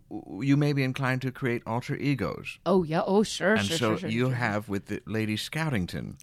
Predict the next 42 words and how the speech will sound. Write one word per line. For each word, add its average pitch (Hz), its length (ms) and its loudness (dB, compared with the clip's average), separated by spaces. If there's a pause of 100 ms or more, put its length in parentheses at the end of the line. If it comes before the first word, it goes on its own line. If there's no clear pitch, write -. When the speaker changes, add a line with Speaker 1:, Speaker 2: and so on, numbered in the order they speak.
(100)
Speaker 2:
It's 185 140 -4
Doctor 285 300 4
Princess, 208 360 -2
Lady 240 320 6
Scoutington. 156 720 -6
Speaker 1:
Oh, 127 80 4
Doctor 139 380 2
Princess, 214 400 2
Speaker 2:
Doctor 208 60 -2 (120)
Speaker 1:
Lady - 120 -8
Speaker 2:
She 220 100 2
has 202 80 4
a 214 60 4
Speaker 1:
Scoutington. - 80 -10
Speaker 2:
P 294 180 6
H 285 220 4
D 214 260 2
in, 170 320 -2
um, 156 220 -4
cuddling 175 560 -2
and, 165 260 -6
um, 151 260 -4 (220)
you 175 100 -6
should, 175 260 -2 (280)
Speaker 1:
<laughs> - 260 -14
Speaker 2:
yeah. 180 160 -4 (380)
Speaker 1:
Yes. - 420 -8 (180)
Speaker 2:
Yeah. 208 220 -2 (320)
Um, 196 340 4 (380)
I, 208 140 2
so 208 120 -6
Doctor 247 260 6
Princess, 294 220 -2
Lady 240 140 4
Scoutington 202 340 -2
came 208 260 -2
from 175 480 -4
burlesque, 175 540 -2
of - 80 -14
course. - 300 -20 (100)
Speaker 1:
Yes. - 400 -8
Speaker 2:
Yeah. - 60 -20